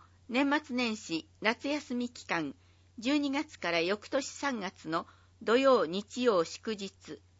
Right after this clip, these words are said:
冬休み、春休み期間を除くは開放しません。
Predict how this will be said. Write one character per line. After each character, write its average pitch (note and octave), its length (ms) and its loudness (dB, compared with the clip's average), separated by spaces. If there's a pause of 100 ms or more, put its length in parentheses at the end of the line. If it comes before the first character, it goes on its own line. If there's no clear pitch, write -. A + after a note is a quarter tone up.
(420)
冬 B3+ 280 -2
休 A#3+ 300 -4
み、 E3 140 -6
春 G#3+ 240 -4
休 G#3 260 -6
み G3 140 -8
期 - 180 -16
間 E3+ 240 -4
を C#3 80 -6
除 D3 420 -8
く - 140 -14 (500)
は A#3+ 200 0 (160)
開 G#3+ 200 2
放 G3+ 220 -4
し F#3+ 220 -10
ま E3+ 140 -4
せ D#3 180 -10
ん。 C3 100 -14